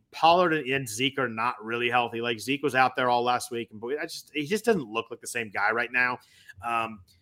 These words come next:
CeeDee Lamb was only seven for sixty-one last week, but ten targets, had fifteen rushing yards too. If they get him a couple carries, I really like that also. Twenty-three targets the last couple weeks. Hasn't had hundred yards since week eight. Like, we feel like we're due for a big CeeDee Lamb game. He's seventy-four hundred. If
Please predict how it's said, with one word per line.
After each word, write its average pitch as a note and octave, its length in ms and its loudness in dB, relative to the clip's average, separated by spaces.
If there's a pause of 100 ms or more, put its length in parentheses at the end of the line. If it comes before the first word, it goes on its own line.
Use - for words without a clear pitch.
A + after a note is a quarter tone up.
(120)
CeeDee B3 260 0
Lamb A#3 240 10
was F#3 120 6
only G3 160 6
seven F#3 280 4
for E3+ 100 -10
sixty-one E3+ 460 0
last E3 240 4
week, D#3+ 220 0
but C#3 160 -2
ten E3 260 0
targets, C#3+ 420 2
had A#2 140 -8
fifteen - 340 0
rushing B2 320 -4
yards B2+ 220 0
too. B2+ 140 -2
If A2+ 40 -4
they A2+ 60 -4
get C#3 120 4
him C3 60 -2
a A2+ 40 -6
couple G#2+ 240 -2
carries, A#2+ 440 2
I A#2 40 -2
really A#2 220 0
like A#2 180 0
that A#2+ 120 2
also. A#2+ 360 0 (340)
Twenty-three F3 380 2
targets D#3+ 260 4
the D3+ 80 -2
last D3+ 180 4
couple D3 160 0
weeks. C3+ 380 2 (280)
Hasn't G#3+ 280 6
had G3 80 10
hundred F#3 220 10
yards D#3+ 240 8
since A2+ 120 -10
week C#3 160 0
eight. A#2+ 200 0
Like, A2+ 100 -6
we D#3+ 100 2
feel G3+ 240 4
like F3+ 140 4
we're C#3+ 240 2
due C3+ 240 -2
for B2 200 -6
a A2 40 -4
big A2 240 -8
CeeDee A#2+ 260 -8
Lamb A2+ 280 -4
game. A2+ 180 -4
He's C#3 160 -6
seventy-four C3 540 -2
hundred. B2+ 340 2
If - 220 -16